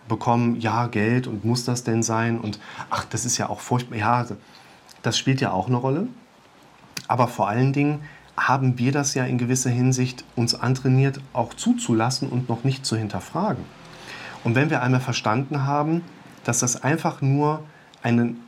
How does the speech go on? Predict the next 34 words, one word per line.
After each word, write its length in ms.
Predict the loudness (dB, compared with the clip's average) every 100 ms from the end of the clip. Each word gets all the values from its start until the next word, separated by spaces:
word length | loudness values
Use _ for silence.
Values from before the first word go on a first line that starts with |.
| -10 -4
Reflex 500 | -2 0 -2 -2 -8
ist, 260 | -8 -12 -20 -12 0
wo 40 |
mein 220 | 4 4 4
Gehirn 240 | 2 2
mich 140 | 2
dahin 280 | 2 2 2
drängt, 420 | 0 0 0 -4 -14 -20 -20 -20 -20 -20 -20 -20
„Hey, 520 | -12 -6 -2 -2 -4 -8 -16 -20 _ -6
entscheid 340 | 0 0 0
dich 120 | -4
für 100 | -2
das, 220 | 0 0
wo 80 | -2
du 120 | 0
weniger 300 | 2 2 2
Angst 220 | -2 -2 -2
vor 140 | -2
hast 300 | -2 -4 -8 -2
und 100 | 0
nicht 140 | 0
für 80 | -2
das, 180 | -2 -4
was 100 | -4
du 100 | -2
lieber 220 | 0 0
möchtest.“ 500 | 0 -2 -10 -14 -16 -20 _ _ -6 0
Das 200 | 0 0
müssen 220 | 0 0
wir 80 | 0
immer 120 | 0
im 80 | 0
Kopf 220 | -4 -6
behalten, 580 | -8 -6 -8 -6 -6